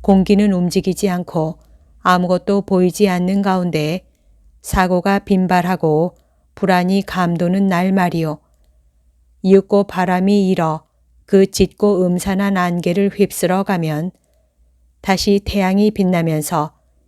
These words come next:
지치고 실망한 영혼들에게 새로이 자신감을 주는 것이요. 벌써 정화의 바람이 불기 시작했으니 하늘은 이제 갈수록 더 짙어지는 구름으로 덮일 것이고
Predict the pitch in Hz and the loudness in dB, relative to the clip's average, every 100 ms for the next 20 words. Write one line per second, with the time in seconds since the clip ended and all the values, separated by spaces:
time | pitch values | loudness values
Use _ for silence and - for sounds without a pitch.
0 | _ _ - 185 - - 185 196 196 208 | _ _ -4 -2 -2 -2 0 0 0 0
1 | 190 185 165 165 175 180 170 190 185 180 | 0 0 -2 -2 -2 -2 -2 -2 -2 -2
2 | 165 165 156 - _ _ _ _ - - | -2 -2 -4 -8 _ _ _ _ -6 0
3 | 196 185 190 - 180 - 180 175 190 202 | 2 2 0 0 -4 -4 -2 0 0 0
4 | 208 180 170 180 - - 170 165 _ _ | 0 -2 -2 -6 -6 -4 -4 -6 _ _
5 | _ _ _ _ _ _ _ _ - 180 | _ _ _ _ _ _ _ _ 0 0
6 | - 190 196 190 180 180 185 190 - 180 | 2 0 0 -2 -2 0 0 0 0 0
7 | 180 190 196 - 180 165 190 196 208 185 | 2 2 2 2 0 2 0 0 -2 -2
8 | 185 - 180 - 180 160 170 - _ _ | -4 -4 -6 -4 -2 -2 -4 -8 _ _
9 | _ _ _ _ _ - 190 185 202 190 | _ _ _ _ _ -4 0 2 2 2
10 | 180 202 196 196 170 - 185 160 156 _ | 2 0 0 -2 -2 -2 -2 -2 -4 _
11 | _ _ - 180 180 - 185 - 180 180 | _ _ -2 0 0 0 -4 -2 -4 -2
12 | 185 196 196 185 175 170 196 196 175 170 | -2 0 -2 -2 -2 0 -2 -2 -4 -2
13 | 185 190 196 185 - 170 165 - | 0 0 -2 -2 -4 -4 -4 -6